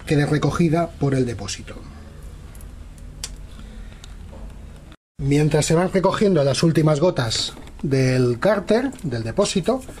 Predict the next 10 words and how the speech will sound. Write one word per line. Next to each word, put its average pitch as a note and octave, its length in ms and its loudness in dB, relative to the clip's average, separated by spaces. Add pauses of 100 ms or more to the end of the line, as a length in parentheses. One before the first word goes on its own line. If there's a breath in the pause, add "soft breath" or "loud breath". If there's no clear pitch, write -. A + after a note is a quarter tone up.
(400 loud breath)
una E3 200 6
tarea E3 300 4
complementaria D3 920 4
es F3 340 0
la C#3 160 2
sustitución C#3+ 920 2
del E3+ 340 2 (180)
filtro D3+ 340 4
del C3 120 2
aceite. G#2+ 540 -6